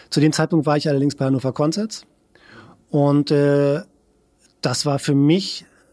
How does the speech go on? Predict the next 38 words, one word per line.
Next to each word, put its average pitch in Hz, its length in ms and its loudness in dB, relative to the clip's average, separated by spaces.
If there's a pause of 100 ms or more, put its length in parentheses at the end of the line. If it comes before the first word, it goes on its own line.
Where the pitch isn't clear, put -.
(120)
eine 151 320 -2
interessante 160 460 0
Möglichkeit, 151 640 0
dem 143 80 0
Sport 143 320 -4
erhalten 156 400 -2
zu 208 140 -6
bleiben. 185 460 -4 (200)
Ein 143 80 -4
bisschen, 147 580 0
ähm, 139 540 -2 (840)
na, 110 120 -12
Wissen 131 240 -2
hört 135 160 0
sich 131 160 -2
so, 127 320 -2
so, 123 320 -6
äh, 123 760 -10
glaub 127 160 -2
ich, - 120 -4
falsch 147 240 -2
an, 127 160 -2 (280)
sondern 135 280 -2
einfach 135 440 -2 (460)
den 123 140 -2
Blickwinkel 147 480 0
aus 135 160 -2
dem 135 100 0
Leistungssport, 156 960 -2
aus 156 120 -10
dem 135 120 -2
Profisport 143 680 -2
vielleicht 131 400 -2
zu - 100 -6
übertragen 135 520 -2
und 135 60 -2
Erfahrungswerte 131 640 -2
weiterzugeben 131 680 -4